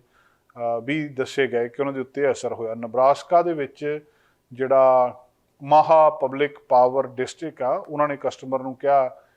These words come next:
ਕਿ ਤੁਸੀਂ ਇਲੈਕਟ੍ਰੀਸਿਟੀ ਨੂੰ ਕਿ-, ਕਿਸੇ ਨਾ ਕਿਸੇ ਤਰ੍ਹਾਂ ਕੰਜ਼ਰਵ ਕਰੋ, ਵਾਧੂ ਇਲੈਕਟ੍ਰੀਸਿਟੀ ਨੂੰ ਵੇਸਟ ਨਾ ਹੋਣ ਦਿਓ। ਸੋ,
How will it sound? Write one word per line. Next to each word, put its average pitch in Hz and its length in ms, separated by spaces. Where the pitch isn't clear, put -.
ਕਿ 147 100
ਤੁਸੀਂ 139 260
ਇਲੈਕਟ੍ਰੀਸਿਟੀ 123 560
ਨੂੰ 123 140
ਕਿ-, - 380
ਕਿਸੇ 143 280
ਨਾ 143 100
ਕਿਸੇ 127 260
ਤਰ੍ਹਾਂ 127 240
ਕੰਜ਼ਰਵ 120 600
ਕਰੋ, 151 340
ਵਾਧੂ 165 300
ਇਲੈਕਟ੍ਰੀਸਿਟੀ 127 640
ਨੂੰ 131 340
ਵੇਸਟ 131 760
ਨਾ 139 300
ਹੋਣ 120 300
ਦਿਓ। 101 200
ਸੋ, 143 440